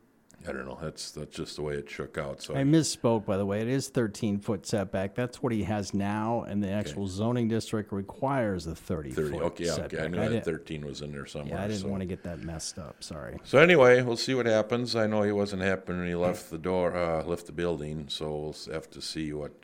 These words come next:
Speaker 1: what happens from there. So that, that's one of those deals. It's, it's a little touchy thing, so.
Speaker 2: And then I know the la-, other than communications, uh, council comments, and Kay's status report, you guys, this has been on the agenda at least twice, and it's just been kinda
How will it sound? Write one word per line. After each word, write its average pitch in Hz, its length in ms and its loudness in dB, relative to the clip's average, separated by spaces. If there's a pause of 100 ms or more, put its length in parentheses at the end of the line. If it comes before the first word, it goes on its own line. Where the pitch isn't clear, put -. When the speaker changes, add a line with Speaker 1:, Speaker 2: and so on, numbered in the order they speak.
(320)
Speaker 1:
what 73 140 -8
happens 76 480 -6
from 67 240 -14
there. 69 340 -8
So 65 520 -16 (280)
that, 80 260 -6
that's - 380 -6 (240)
one 78 140 -6
of 73 60 -4
those 67 200 -8
deals. 71 460 -8
It's, - 500 -18 (540)
it's - 360 -18
a - 40 -14
little 78 140 -4
touchy 78 420 -4
thing, 69 340 -8
so. 69 320 -8 (240)
Speaker 2:
And 143 100 -2
then 143 80 0
I 135 120 0
know 127 160 0
the 120 120 -2
la-, 123 360 0
other 135 260 0
than 117 200 -2
communications, 127 1000 -2
uh, 92 280 -6
council 117 360 -6
comments, 110 600 -2
and 98 160 -2
Kay's 110 480 -2
status 143 480 -4
report, 95 640 -4
you 104 160 -4
guys, 98 340 -2
this 120 180 -4
has 120 100 -4
been 113 180 -2
on 104 160 4
the 95 240 2
agenda 101 360 0
at 85 140 -4
least 104 300 -4
twice, 104 600 -2
and 98 120 -2
it's 92 160 -4
just 98 180 -8
been 98 160 -2
kinda 90 340 -4